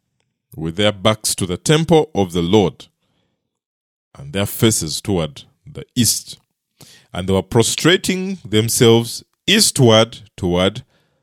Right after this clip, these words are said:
the sun. Now, there are religions we know that worship in such manner. These people of Judah,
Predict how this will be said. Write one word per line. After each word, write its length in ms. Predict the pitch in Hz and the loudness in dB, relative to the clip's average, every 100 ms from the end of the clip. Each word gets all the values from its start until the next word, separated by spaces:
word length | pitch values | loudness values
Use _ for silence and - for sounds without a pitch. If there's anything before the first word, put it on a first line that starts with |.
| _ - | _ -4
the 120 | - | -2
sun. 840 | - - 453 480 440 131 190 139 _ _ _ _ _ _ _ _ _ _ _ _ _ _ _ _ _ _ _ _ _ _ _ _ _ _ _ - | 0 0 0 0 -2 -6 -8 -12 _ _ _ _ _ _ _ _ _ _ _ _ _ _ _ _ _ _ _ _ _ _ _ _ _ _ _ -4
Now, 400 | 160 110 101 156 _ _ _ _ _ _ _ _ _ _ _ _ _ _ _ _ | 0 2 0 -4 _ _ _ _ _ _ _ _ _ _ _ _ _ _ _ _
there 220 | 80 90 | -8 -4
are 40 | 90 | -2
religions 640 | 95 135 95 78 69 65 | 0 -2 -2 -6 -8 -12
we 100 | 71 | -12
know 240 | 71 95 - _ _ _ _ _ _ _ _ _ | -8 -8 -10 _ _ _ _ _ _ _ _ _
that 220 | 85 82 | -12 -10
worship 340 | 98 - - - | -8 -10 -10 -14
in 140 | 76 | -12
such 320 | - 92 - | -8 -8 -8
manner. 280 | 73 69 123 _ _ _ _ _ _ _ _ _ _ - - - _ 98 | -12 -16 -18 _ _ _ _ _ _ _ _ _ _ -20 -20 -20 _ -8
These 600 | 147 214 180 - - - _ | -4 -2 -2 -4 -6 -16 _
people 400 | - 196 151 113 | -6 0 0 2
of 200 | 101 87 | 0 -2
Judah, 340 | 90 107 - | -6 -6 -6